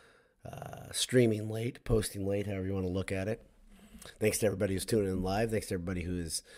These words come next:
uh, listening on delay, 'cause you're a sicko if you're, if you're up at one A M craving to, to see this. And I see Eric Brickley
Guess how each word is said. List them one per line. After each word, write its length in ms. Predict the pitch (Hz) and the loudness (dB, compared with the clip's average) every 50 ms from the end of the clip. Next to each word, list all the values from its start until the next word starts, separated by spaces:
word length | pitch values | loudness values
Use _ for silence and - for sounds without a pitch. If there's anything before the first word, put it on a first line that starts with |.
| - - - - - | -8 -8 -6 -6 -6
uh, 80 | - 87 | -4 0
listening 320 | 95 110 117 - 120 113 104 | 2 2 2 4 4 2 2
on 100 | 104 98 | 2 2
delay, 480 | 98 95 95 98 101 101 104 120 139 | 0 0 2 2 4 4 4 4 2
'cause 240 | 143 - - 101 87 | 0 -4 -6 -8 -8
you're 120 | 80 - - | -6 -8 -6
a 40 | |
sicko 500 | - - - - 123 113 - - 98 95 | -2 0 2 2 4 2 2 2 0 0
if 140 | 95 - - | 0 -2 -2
you're, 220 | 95 92 87 78 73 - | -4 -4 -4 -4 -8 -10
if 160 | 85 82 - | -10 -10 -8
you're 100 | 85 87 | -6 -6
up 140 | 87 80 - | -6 -6 -6
at 80 | 85 - | -6 -6
one 240 | 85 90 92 87 85 | -4 -4 -2 -2 -2
A 120 | 85 82 | -4 -4
M 220 | 82 82 85 80 73 - 82 78 - _ - 82 - - _ _ _ _ | -4 -4 -6 -6 -8 -10 -14 -14 -14 _ -14 -14 -14 -16 _ _ _ _
craving 480 | - - - 120 113 101 92 95 92 87 | -4 2 4 4 4 4 4 0 -2 -2
to, 260 | - 95 85 82 78 - - - - - - - - - 107 - | -4 -4 -4 -6 -6 -10 -14 -20 -20 -20 -20 -20 -18 -16 -16 -10
to 240 | - - 90 87 90 87 | -8 -6 -6 -6 -8 -10
see 220 | - - 110 101 | -10 -8 -6 -6
this. 220 | 95 - 113 - | -4 -4 -6 -4
And 100 | 95 90 | -4 -6
I 20 | 92 | -4
see 200 | - 113 110 - | -2 0 2 6
Eric 300 | 107 117 113 101 95 - | 8 8 8 8 6 2
Brickley 420 | 110 101 90 - 90 80 - - | -2 -2 -2 -2 -4 -6 -6 -8